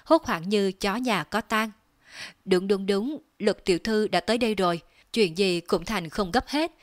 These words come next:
nếu tiểu thư không vội lên đường, tôi có thể dẫn mọi người đi thăm thú, kể ra phong cảnh núi Phù Dung cũng đẹp lắm đó."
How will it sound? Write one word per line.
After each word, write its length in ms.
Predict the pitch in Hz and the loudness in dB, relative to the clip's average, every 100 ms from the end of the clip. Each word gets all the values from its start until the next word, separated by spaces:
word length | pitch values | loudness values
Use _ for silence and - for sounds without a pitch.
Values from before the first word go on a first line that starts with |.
| - - - | -20 -20 -4
nếu 200 | 202 262 | 0 2
tiểu 160 | 196 | 2
thư 260 | 165 220 208 | 0 0 0
không 220 | 233 254 | 0 0
vội 160 | 214 170 | 2 2
lên 240 | 226 240 | 0 0
đường, 220 | 220 185 165 _ _ | 0 0 -4 _ _
tôi 180 | 214 196 | 2 2
có 120 | 294 | 2
thể 180 | 294 196 | 0 0
dẫn 260 | 180 170 208 | 0 0 -2
mọi 140 | 170 | -4
người 300 | 170 180 170 | -2 -2 0
đi 100 | 202 | -2
thăm 260 | 208 220 190 | -2 -4 -6
thú, 320 | 208 196 285 330 - - - | -4 -2 -4 -8 -20 -14 0
kể 160 | 196 | 0
ra 280 | 175 214 196 | 2 0 0
phong 180 | 190 262 | -2 -2
cảnh 220 | 226 175 | -2 0
núi 120 | 196 | 0
Phù 180 | 240 226 | 2 0
Dung 340 | 165 208 196 196 | 0 0 -2 -2
cũng 220 | 190 185 | -2 0
đẹp 180 | 214 175 | -2 0
lắm 240 | 190 226 | -4 -2
đó." 200 | 285 302 | -4 -4